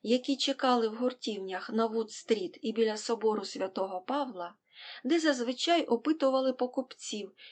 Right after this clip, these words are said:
які приїхали з села, цікавим і надихаючим, але надто проникнутим припущенням про його власну долю,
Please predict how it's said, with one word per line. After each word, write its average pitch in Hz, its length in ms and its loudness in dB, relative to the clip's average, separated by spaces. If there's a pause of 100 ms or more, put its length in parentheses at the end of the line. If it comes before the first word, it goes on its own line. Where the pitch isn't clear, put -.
які 226 300 2
приїхали 226 640 0
з 214 60 -6
села, 190 480 -2 (480)
цікавим 330 640 2
і 277 100 6
надихаючим, 190 1040 -2 (320)
але 269 300 4
надто 294 440 2
проникнутим 247 840 0
припущенням 240 760 0
про 214 180 0
його 233 320 0
власну 277 500 -2
долю, 180 500 -4